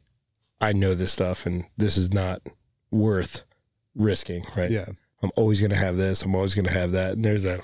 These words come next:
Speaker 1: very militant part of that, how I still, you know, operate today. Like,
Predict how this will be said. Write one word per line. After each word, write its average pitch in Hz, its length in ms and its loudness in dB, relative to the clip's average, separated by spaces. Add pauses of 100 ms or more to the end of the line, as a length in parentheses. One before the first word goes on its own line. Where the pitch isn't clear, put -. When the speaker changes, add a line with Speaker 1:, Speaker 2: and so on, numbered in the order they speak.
Speaker 1:
very 107 220 4
militant 101 520 2
part 98 320 -2 (160)
of 107 160 0
that, 98 360 -2
how 98 160 0
I 92 140 -2 (200)
still, 95 440 0 (1400)
you 110 80 2
know, 95 200 -2
operate 95 400 0
today. 92 320 -2
Like, 92 180 -8